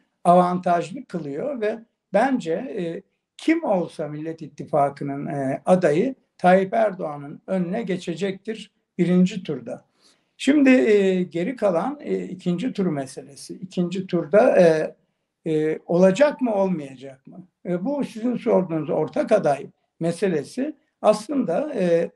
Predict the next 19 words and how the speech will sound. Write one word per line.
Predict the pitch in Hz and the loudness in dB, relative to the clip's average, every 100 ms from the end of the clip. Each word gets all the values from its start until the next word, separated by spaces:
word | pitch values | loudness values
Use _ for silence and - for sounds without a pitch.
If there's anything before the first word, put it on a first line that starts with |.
| _ _ _ _ - | _ _ _ _ -4
e, | 170 170 175 247 269 285 302 339 392 _ _ _ _ _ _ _ _ _ _ _ | -2 -2 -6 -12 -16 -18 -20 -20 _ _ _ _ _ _ _ _ _ _ _ _
bu | 277 175 170 247 | -10 2 6 6
şeye | 254 226 208 | 6 6 6
herhangi | 196 151 185 190 302 311 240 | 0 -4 -4 -4 -4 -6 -6
bir | 214 | -6
programda | - 185 190 185 196 190 190 214 - _ _ | -6 0 0 0 -2 -2 -2 -2 -4 _ _
anlaşmaktan | 170 175 175 170 - 180 175 233 254 | -12 -8 -8 -8 -8 -8 -8 -6 -6
ziyade, | 220 185 175 143 143 254 277 _ _ _ _ | -4 -2 -2 -2 -4 -8 -10 _ _ _ _
e, | 180 180 175 175 277 311 | -4 -2 -4 -8 -16 -6
ilkelerde | 185 170 - 190 185 185 180 277 285 | -4 -4 4 6 8 8 8 6 6
anlaşmakla, | 196 170 147 - 143 135 _ 135 - 175 | 2 -4 -6 -12 -16 -16 _ -16 -14 -10
e, | 143 135 135 | -8 -8 -8
ilgiliydi. | 180 156 135 147 131 127 233 311 _ _ _ _ - | -4 -4 -2 -2 0 -2 -4 -8 _ _ _ _ 4
E, | 208 | 6
örtük | 226 208 214 330 320 | 6 4 2 -2 -2
olarak | 226 170 135 135 | 0 0 -4 -2
altılı | 185 175 - 220 | -2 -2 -4 -6
masa | 220 160 - 240 285 | -6 -6 -6 -6 -4
bir | 208 208 | -6 -6